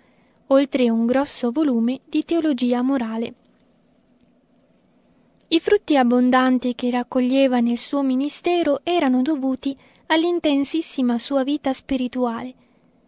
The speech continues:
Benché malaticcio, fu sempre mortificato al punto da conoscere bene l'uso delle catenelle e del cilicio, nonché l'aumento progressivo dei digiuni e delle astinenze. Distaccato dai beni della terra,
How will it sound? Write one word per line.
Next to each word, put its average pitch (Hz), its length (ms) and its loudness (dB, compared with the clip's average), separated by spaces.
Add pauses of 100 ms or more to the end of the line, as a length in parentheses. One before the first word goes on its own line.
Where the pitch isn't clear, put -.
(340)
Benché 247 380 4
malaticcio, 247 720 0 (320)
fu - 140 -6
sempre 403 420 2
mortificato 262 1080 -4
al 269 140 -2
punto 339 340 -2
da 247 140 2
conoscere 254 560 -2
bene 285 300 0
l'uso 269 300 -2
delle 233 260 -2
catenelle 262 600 -2
e 254 40 0
del 247 160 -2
cilicio, 247 540 -6 (460)
nonché 294 380 0
l'aumento 262 520 2
progressivo 254 800 -2
dei 240 160 -2
digiuni 320 580 -4
e 320 80 -6
delle 285 240 -2
astinenze. 240 800 -6 (1160)
Distaccato 277 640 0
dai 240 200 2
beni 254 260 2
della 240 260 -2
terra, 277 420 -2